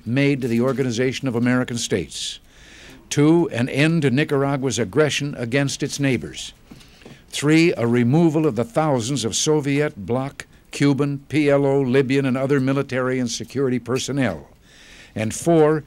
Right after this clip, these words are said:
a return of the Nicaraguan military to a level of parity with their neighbors. Now, later today, I will be meeting with Arturo Cruz,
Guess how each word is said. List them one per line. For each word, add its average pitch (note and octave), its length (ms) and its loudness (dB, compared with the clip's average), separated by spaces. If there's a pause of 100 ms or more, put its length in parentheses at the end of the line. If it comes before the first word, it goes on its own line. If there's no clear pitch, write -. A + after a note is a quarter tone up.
(280)
a A2 80 0
return D3+ 480 -2
of B2 80 -2
the A2+ 60 -2
Nicaraguan C3+ 640 0
military B2 540 0
to A2 180 -4
a G#2 40 0
level C#3 280 0
of C3 140 -4
parity B2 580 -4
with A#2 200 -4
their C3 160 0
neighbors. A#2+ 560 -4 (1000)
Now, F2+ 120 -12
later D#3 260 2
today, C3+ 400 2
I B2 140 0
will C3 120 0
be A#2+ 120 0
meeting C3+ 320 0
with B2 100 -4
Arturo C3 460 -2
Cruz, C#3+ 720 -4